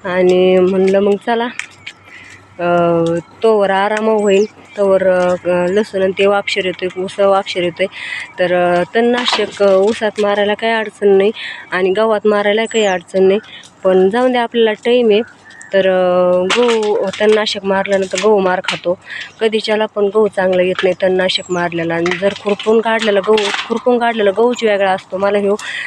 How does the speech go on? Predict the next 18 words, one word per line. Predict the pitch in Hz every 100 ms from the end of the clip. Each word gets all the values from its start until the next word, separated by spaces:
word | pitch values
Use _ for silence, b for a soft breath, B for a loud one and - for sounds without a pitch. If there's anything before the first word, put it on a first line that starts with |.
| B
लय | 220
अनुभव | 226 240 214 190
आहे, | 175
कारण | 202 202 208
मी | 214
पहिले | 202 240 226
गहू | 196 233
खुरपीत | 208 - 214 233
होते | 214 202
ना, | 196 208 B B B B -
तर, | 190
अं, | 190 180 180 180 156 B B
लय | 233 -
छान, | - 202 196 190
अं, | 185 185 185
गहू | 220 202 185
राहायचे | 214 214 202
माझे, | 190 196